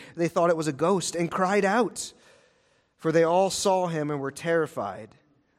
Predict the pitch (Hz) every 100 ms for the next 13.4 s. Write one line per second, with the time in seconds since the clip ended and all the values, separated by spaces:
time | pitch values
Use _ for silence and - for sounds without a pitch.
0 | - 135 143 143 190 202 143 139 147 -
1 | - 247 233 131 127 120 143 143 196 180
2 | 202 220 165 165 175 - 180 208 156 131
3 | 160 151 151 139 - 160 170 - - _
4 | _ _ _ _ _ _ _ 147 165 160
5 | 165 165 170 190 160 160 160 147 170 -
6 | 120 104 107 107 _ _ 131 127 120 120
7 | 110 139 127 95 - - - _ _ _
8 | _ - 127 135 120 - 139 135 151 147
9 | 147 147 147 - 120 - - 123 117 110
10 | 90 80 - _ _ _ _ _ _ _
11 | 135 131 113 143 151 151 143 139 135 -
12 | 143 139 135 120 123 117 113 120 123 107
13 | 98 90 -